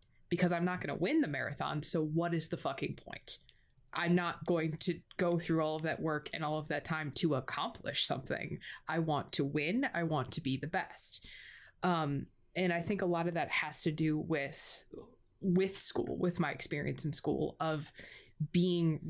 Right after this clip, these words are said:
really academically gifted and being really good at school and placing all of my self-worth and all of my confidence in that, uh, in my ability to easily succeed. And when I cannot easily succeed at something, one of two things happen.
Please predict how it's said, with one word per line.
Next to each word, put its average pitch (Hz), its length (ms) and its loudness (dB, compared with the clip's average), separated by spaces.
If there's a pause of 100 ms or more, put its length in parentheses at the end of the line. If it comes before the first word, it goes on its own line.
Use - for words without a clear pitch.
(100)
really 147 420 0
academically 143 680 -2
gifted 139 380 -2
and 147 240 -6
being 151 460 2
really 143 320 0
good 143 380 0
at 135 280 -4
school 151 380 2
and 151 200 -2
placing 147 340 0
all 147 180 0
of 151 100 -4
my 139 120 0
self-worth 139 520 -2
and 143 120 -2
all 147 220 -2
of 143 120 -4
my 135 380 0 (480)
confidence 151 800 0
in 160 220 4
that, 139 220 0
uh, 160 60 0 (280)
in 165 120 8
my 156 100 4
ability 147 460 0
to 151 240 0
easily 156 440 2
succeed. - 600 -4 (380)
And 160 100 2
when 151 120 2
I 139 60 -4
cannot 175 480 2
easily 170 420 4
succeed - 440 0
at - 120 -4
something, - 500 -4
one 160 220 4
of 143 100 -2
two - 160 0
things - 220 -4
happen. - 400 -8